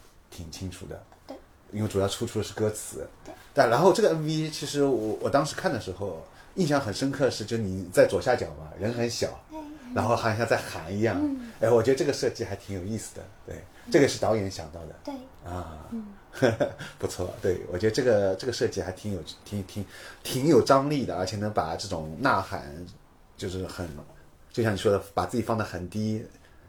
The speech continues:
Speaker 1: 然后那种，对，这种感觉能刻画出来，
Speaker 2: 嗯。
Speaker 1: 表现出来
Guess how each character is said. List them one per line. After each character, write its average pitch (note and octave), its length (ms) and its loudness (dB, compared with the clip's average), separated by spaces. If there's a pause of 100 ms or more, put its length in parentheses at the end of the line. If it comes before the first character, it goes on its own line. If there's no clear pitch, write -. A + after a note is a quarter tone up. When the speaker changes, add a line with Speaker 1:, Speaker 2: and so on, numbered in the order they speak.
Speaker 1:
然 D#2 120 -8
后 F2+ 220 0
那 F2+ 80 -2
种， D#2 160 -8 (800)
对， F2 160 -10 (100)
这 G#2 100 -8
种 F#2 120 -4
感 D#2+ 180 -6
觉 F2 120 -10
能 E2+ 120 -10 (240)
刻 - 140 -6
画 E2+ 160 -8
出 - 180 -16
来， - 140 -18
Speaker 2:
嗯。 A#3 240 -8
Speaker 1:
表 C#3+ 200 -10
现 F2+ 120 -12
出 - 80 -16
来 - 60 -16